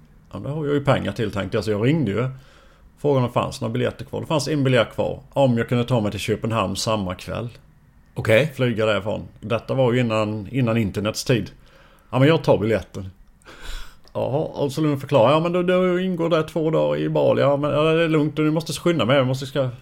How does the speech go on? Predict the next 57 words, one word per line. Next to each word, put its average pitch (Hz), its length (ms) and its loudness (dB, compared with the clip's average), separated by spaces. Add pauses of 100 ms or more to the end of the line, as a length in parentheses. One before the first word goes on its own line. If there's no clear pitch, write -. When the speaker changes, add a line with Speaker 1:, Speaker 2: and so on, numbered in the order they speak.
(140)
Speaker 1:
fixa 139 200 -6
tågbiljett 135 560 0
och 123 60 0
allting." 107 320 -4 (120)
Ja, 165 160 -4
ba, 151 180 -4
ba, 151 120 -4
ba, 143 160 -2
ba, 131 100 -2
ja. 117 260 -2 (680)
Så - 100 -4
jag 139 100 0
tog 160 120 2
biljetten 123 400 4
i - 20 -4
alla 113 180 0
fall. 110 200 -2 (1120)
Hem 131 320 2
och 123 500 0 (180)
sa 139 160 -4
till 131 160 0
föräldrar. 120 400 2
Jag 110 160 4
sa 135 140 6
till 131 160 6
grabbarna 120 420 4
som 113 140 -6
jag 107 100 -2
satt 117 140 -4
och 117 60 -4
drack 90 240 -6
med. 110 220 0
De 120 180 0
fick - 180 -4
min 107 100 -6
flaska. - 500 -4
"Du 147 200 0
grabbar, 123 300 2
jag 117 200 0
drar 110 120 -4
till - 120 -8
Australien. 95 440 -6
Jag 104 60 -2
vet, 104 260 -4
jag 113 140 0
vet 120 220 2
inte 120 140 0
om 113 60 2
de 113 140 0
trodde, 120 260 -2 (440)
trodde 120 180 0
jag 104 80 0
skämtade 107 400 -4
med 107 180 0
dem 104 100 -2
eller 107 140 -2
inte." 117 240 -6